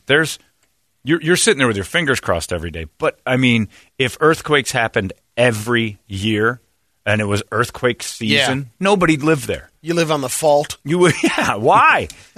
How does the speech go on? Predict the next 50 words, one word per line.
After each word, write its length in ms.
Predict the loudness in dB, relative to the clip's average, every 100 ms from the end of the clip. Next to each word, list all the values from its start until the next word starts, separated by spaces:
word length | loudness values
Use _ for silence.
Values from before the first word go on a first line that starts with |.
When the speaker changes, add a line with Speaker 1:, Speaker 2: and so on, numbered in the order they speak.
| _
Speaker 1:
I 120 | -4
don't 280 | 2 2 2
get 260 | 0 0 -2
this. 200 | -6 -2
But, 160 | -2
it, 100 | 2
yeah, 140 | 0 0
it 80 | 0
just 180 | 0
makes 240 | 2 0 0
me 80 | -2
kind 200 | 0 0
of 120 | 2
like, 380 | 0 0 -6 -2
maybe 300 | -2 0 0
New 140 | 0
Orleans 340 | 2 0 0 0
is 160 | 0
that 220 | 0 -2 -4
great. 300 | -6 -8 _ _
Maybe 320 | -4 -2 0 0
it's 200 | 0 0
the, 200 | -2 0 -2
it's 200 | 0 0
the 120 | 0
meth 540 | 2 2 2 0 -2 -2
of 160 | 0
America. 680 | 2 4 4 2 0 -6 -10 _ _ _ -4
Like, 120 | -2
I 80 | 0
don't 160 | 2
understand 460 | 2 0 0 0 2
why 140 | 2
you're 100 | 4
using 380 | 4 2 0 -2
it, 160 | -4 -6 _ _ _ _ -8
but 160 | -6
you're 100 | -2
using 340 | -4 -4 -6 -4
it, 200 | -6 -8
so. 420 | -4 -2 -2 -6 _
Speaker 2:
And 160 | 0 0
I 80 | 2
think 220 | -2 -2
the 100 | 0
reason 360 | 0 0 0
is, 240 | 0 0 -2
uh, 120 | -4 -4
you 60 | -4
know, 220 | -4